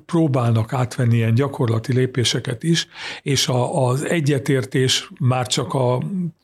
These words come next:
kötelességszegési uniós eljárások miatt is. Ők se kapták meg ugyanúgy, ahogy mi, a, se a helyreállítási alapnak a pénzeit,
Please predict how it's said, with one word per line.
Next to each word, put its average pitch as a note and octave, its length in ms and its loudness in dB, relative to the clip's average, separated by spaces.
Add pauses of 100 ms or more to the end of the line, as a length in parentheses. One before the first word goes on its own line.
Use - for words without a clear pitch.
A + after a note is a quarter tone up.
(220)
kötelességszegési B2 1200 0
uniós C#3+ 460 2
eljárások A#2 760 0
miatt B2 400 0
is. D#3 260 0 (300)
Ők F#3+ 280 2
se - 180 -2
kapták A#2 480 -4
meg B2 120 0
ugyanúgy, A#2+ 420 4
ahogy A2+ 300 4
mi, C3 220 4 (480)
a, A2+ 280 0 (300)
se - 360 0
a B2 600 0 (300)
helyreállítási D3 960 0
alapnak E3 640 -2
a E3 100 -2
pénzeit, E3 720 2